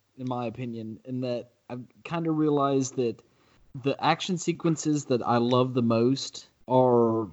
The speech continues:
fast-paced, which I would even, even though, um, V for Vendetta, the,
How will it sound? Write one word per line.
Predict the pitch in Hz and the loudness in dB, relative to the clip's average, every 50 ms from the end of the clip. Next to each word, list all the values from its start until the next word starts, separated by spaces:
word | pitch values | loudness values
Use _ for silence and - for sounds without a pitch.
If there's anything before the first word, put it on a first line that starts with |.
| - - | -12 -18
fast-paced, | - - - - 135 127 127 120 - - - - 113 - - - - - - _ _ _ _ _ _ _ _ | -20 -4 2 4 4 4 4 2 0 -4 -8 -8 -8 -8 -8 -10 -12 -12 -12 _ _ _ _ _ _ _ _
which | - 127 120 - - - | 0 2 2 0 -2 2
I | - 135 | 4 6
would | 143 147 151 | 8 8 8
even, | 151 156 156 147 160 143 143 139 135 127 120 113 - - _ _ | 6 6 4 2 2 4 4 2 2 0 -2 -8 -14 -20 _ _
even | 151 160 165 170 | 2 4 4 4
though, | 165 156 151 151 151 147 143 139 131 - _ _ - - | 4 6 6 6 6 6 6 4 0 -6 _ _ -12 -8
um, | 107 107 82 69 65 64 - - _ _ _ _ _ _ _ _ _ - - - | -6 -6 -6 -6 -10 -16 -20 -20 _ _ _ _ _ _ _ _ _ -20 -16 -12
V | 127 127 139 147 151 | -2 2 4 6 6
for | 139 - 147 135 | 4 4 0 2
Vendetta, | 131 139 127 123 131 131 131 123 127 120 | 4 4 4 6 6 6 6 6 6 4
the, | 117 110 117 123 120 117 110 104 101 | 4 4 2 2 2 0 -2 -6 -10